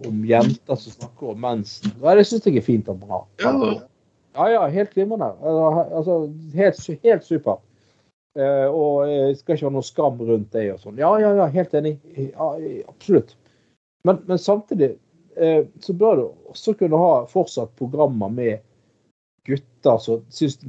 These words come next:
Speaker 1: gaming er gøy, og
Speaker 2: Ja.
Speaker 1: på samme måte så du har N R K-programmer om gutter som liker råning. Råning er jo en verden som er helt fjern for meg og deg, Trond.
Speaker 2: Eh, ja, ikke så veldig, jeg har vokst opp i
Speaker 1: Ja.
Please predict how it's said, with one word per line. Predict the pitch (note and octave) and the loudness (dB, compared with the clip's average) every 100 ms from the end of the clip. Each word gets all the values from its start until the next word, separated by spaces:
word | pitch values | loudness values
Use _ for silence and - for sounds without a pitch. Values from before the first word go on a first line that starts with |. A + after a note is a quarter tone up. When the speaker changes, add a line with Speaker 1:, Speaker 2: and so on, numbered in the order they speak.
| A#2+ | 0
Speaker 1:
gaming | C#3 C3+ A#2 G#2 G2+ F#2+ | 2 2 0 -4 -6 -10
er | A#2+ G#2 | -12 -4
gøy, | A#2 C3+ F#3+ D#3+ | 0 2 0 2
og | D3+ D3 _ _ | 0 0 _ _
Speaker 2:
Ja. | D3 | -2
Speaker 1:
på | |
samme | G#3 F#3 | 0 2
måte | F#3+ G3+ | 2 0
så | - F#3 | 0 0
du | D#3+ | 2
har | D#3+ D#3 D3 | 4 4 2
N | E3 D#3 | 0 0
R | |
K-programmer | D3+ E3+ D3+ C3+ B2 A#2 | 2 0 0 0 2 0
om | A#2 | -2
gutter | C3 C#3+ E3 | -2 -2 -2
som | - A#2 | -4 -4
liker | A#2+ B2 | -4 -4
råning. | G#2 G#2 A#2+ C#3 A#2+ F#2 F2 A2+ | -4 -2 0 0 0 -8 -12 0
Råning | D3 G#3+ E3 C3 | 2 2 2 2
er | D#3+ | 2
jo | |
en | B2+ | 2
verden | D#3 C#3+ A2 G2+ | 2 2 0 -6
som | - G#2+ | -8 -8
er | G#2+ B2+ | -2 -2
helt | C3 | -2
fjern | _ - D3+ A2 | _ 0 2 0
for | G2 A2 | -4 -6
meg | A#2 | -4
og | G#2 | -2
deg, | G#2+ F#2+ | -2 -4
Trond. | - F#2 - _ _ _ | -6 -8 -10 _ _ _
Speaker 2:
Eh, | B2+ A#2+ A#2+ A#2 - - - - | 2 4 4 2 -6 -16 -14 -2
ja, | A#3 | 2
ikke | B3 B3+ | 2 2
så | C4 C4 | 2 4
veldig, | B3 G#3 | 2 2
jeg | G#3 | 2
har | A#3+ | 2
vokst | A3 - | 0 -2
opp | C#3+ | 0
i | |
Speaker 1:
Ja. | - | 2